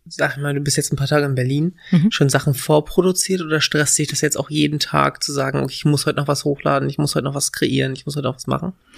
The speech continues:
Speaker 2: Ich hab tatsächlich ein paar Sachen vorproduziert, äh, allerdings ist das so, TikTok ist, jeden Tag passiert irgendwas Neues und dann muss man ganz schnell dann agieren und darauf dann auch mit aufspringen.
Speaker 1: Mhm.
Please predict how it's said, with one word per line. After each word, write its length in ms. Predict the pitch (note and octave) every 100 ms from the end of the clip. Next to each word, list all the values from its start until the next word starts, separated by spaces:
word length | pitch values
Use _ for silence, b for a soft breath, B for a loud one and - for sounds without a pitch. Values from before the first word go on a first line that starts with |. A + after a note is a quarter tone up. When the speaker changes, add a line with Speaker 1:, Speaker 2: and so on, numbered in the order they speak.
| B B B -
Speaker 2:
Ich 240 | F3 -
hab 140 | A3+
tatsächlich 360 | - G#3 G#3 F#3+
ein 20 |
paar 180 | - F#3
Sachen 380 | F3+ F#3 E3+ D#3+
vorproduziert, 1120 | - G#3 - A#3 A#3+ - - B3 C4 - - -
äh, 40 |
allerdings 920 | F3 E3+ E3+ E3 - E3 E3+ D#3+ F3+ F#3+
ist 140 | F3+
das 180 | E3+ -
so, 300 | F3+ F3 E3+ -
TikTok 420 | - E3+ - E3 D#3+
ist, 380 | D3+ - -
jeden 180 | F3+ F3+
Tag 220 | E3+ D#3+
passiert 300 | - D#3+ E3+
irgendwas 280 | E3 E3 D3
Neues 580 | D#3+ E3 F#3+ A#3 - -
und 180 | - D#3+
dann 260 | D#3+ D#3+ D#3
muss 240 | E3+ -
man 300 | E3 D#3+ D#3
ganz 220 | D#3 F3+
schnell 300 | - F3+ E3+
dann 360 | E3 D#3+ D#3+ D#3 B B
agieren 500 | - D#3+ E3+ F#3+ F3+
und 160 | D#3+ D3+
darauf 380 | D#3 D#3+ D#3 -
dann 180 | E3
auch 180 | E3 F3
mit 140 | E3+ E3
aufspringen. 640 | D#3 D#3 - E3+ E3+ G#3+ -
Speaker 1:
Mhm. 260 | - C#3 D3+